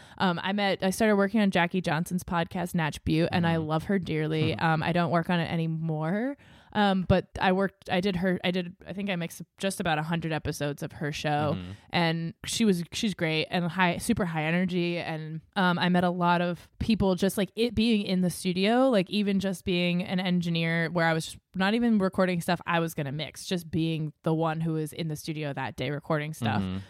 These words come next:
Speaker 1: Um, I got to record a song thing that Dan Harmon sang for Rick and Morty, which I loved
Speaker 2: That's cool.
Speaker 1: doing 'cause I love Rick and Morty.
Speaker 2: Uh-huh.
Speaker 1: Um,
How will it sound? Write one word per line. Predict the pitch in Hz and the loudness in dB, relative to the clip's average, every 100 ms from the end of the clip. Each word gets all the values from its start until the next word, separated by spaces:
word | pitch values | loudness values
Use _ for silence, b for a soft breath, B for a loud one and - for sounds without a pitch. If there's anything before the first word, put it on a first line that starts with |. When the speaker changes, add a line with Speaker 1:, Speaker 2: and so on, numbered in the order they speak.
| B - | B 0
Speaker 1:
Um, | 175 170 | 0 2
I | 170 | 2
got | 180 180 | 4 4
to | 202 | 2
record | 185 - 180 165 | 0 2 0 2
a | 165 156 - | 0 -2 -6
song | - 185 170 175 185 | -2 4 6 6 0
thing | - 175 175 | 0 0 2
that | 156 | 0
Dan | 175 160 | -2 -4
Harmon | 170 170 165 | -2 -2 -4
sang | 170 170 | -4 -4
for | 160 147 | 0 -2
Rick | 143 | -2
and | - | 0
Morty, | 175 208 214 214 | 6 6 8 6
which | 208 | 4
I | 196 | 2
loved | 196 196 196 196 | 2 2 4 2
Speaker 2:
That's | 214 - | -2 -8
cool. | 92 87 | -6 -2
Speaker 1:
doing | 92 196 202 196 | 2 4 4 2
'cause | 202 180 | 2 2
I | 170 | 2
love | 165 160 165 170 170 | 2 -2 0 2 4
Rick | 175 | 2
and | 175 | 4
Morty. | 170 175 180 175 | 6 6 6 4
Speaker 2:
Uh-huh. | 170 - - - 175 | 0 -8 -18 -2 2
Speaker 1:
Um, | 170 165 165 | 4 2 -2